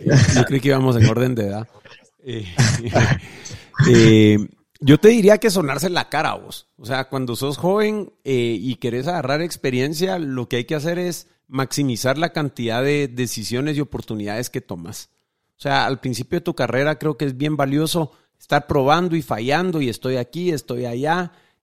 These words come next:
y, y dale, eh, tenés menos responsabilidades en tu vida.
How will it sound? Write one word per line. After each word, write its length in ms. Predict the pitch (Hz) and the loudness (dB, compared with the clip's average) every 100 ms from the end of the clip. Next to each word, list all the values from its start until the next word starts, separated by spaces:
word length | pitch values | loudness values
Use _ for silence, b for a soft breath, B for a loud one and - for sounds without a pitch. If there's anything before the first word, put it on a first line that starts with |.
| _ | _
y, 320 | 117 208 - | -8 -6 -8
y 220 | - 117 | -6 -2
dale, 720 | 113 143 180 180 170 135 127 120 | 4 4 4 2 0 -2 -2 -2
eh, 60 | |
tenés 320 | - 113 120 | -2 0 2
menos 260 | 135 156 147 | 2 2 0
responsabilidades 840 | 147 147 123 110 101 - 131 135 | -2 -4 -6 -6 -8 -2 -2 0
en 100 | 139 | -2
tu 160 | 135 104 | -2 0
vida. 340 | 127 180 175 | 4 6 4